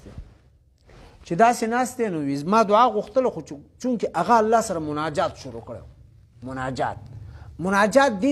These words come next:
ته ویل کېږي چې الله ته خپل هغه فریاد، هغه درد، هغه خبره اورول او الله پاک نه مقاصد حاصلول، مقصدونه، ضرورتونه پوره کول. وی ده داسې مناجات شروع کړ دی.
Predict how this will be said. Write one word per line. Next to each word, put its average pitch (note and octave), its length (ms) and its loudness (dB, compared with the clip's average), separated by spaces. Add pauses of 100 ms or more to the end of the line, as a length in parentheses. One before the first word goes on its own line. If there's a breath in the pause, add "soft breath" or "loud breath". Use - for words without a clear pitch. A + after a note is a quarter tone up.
ته B3 60 2
ویل G#3+ 200 6 (120)
کېږي B3 340 -2
چې - 60 -8 (160)
الله G#3+ 300 -2
ته G3+ 180 -4
خپل G#3+ 260 0
هغه F3 260 0
فریاد، G3 580 0
هغه E3 240 -2
درد، F#3 420 0
هغه D#3+ 220 -4
خبره E3+ 380 0 (160)
اورول A3+ 440 6 (500 soft breath)
او D#3 160 0
الله A3 200 6 (100)
پاک G#3 100 4
نه G3 160 -2
مقاصد F3 580 -2
حاصلول، D3+ 440 -6 (300)
مقصدونه، F#3+ 640 0 (100)
ضرورتونه E3+ 460 -2
پوره C#3+ 220 -6
کول. C3+ 200 -10 (880 soft breath)
وی G3+ 140 4
ده C#4 160 6
داسې C4+ 160 6
مناجات A#3+ 560 4
شروع G#3 260 2
کړ B3 200 2
دی. D#3 140 0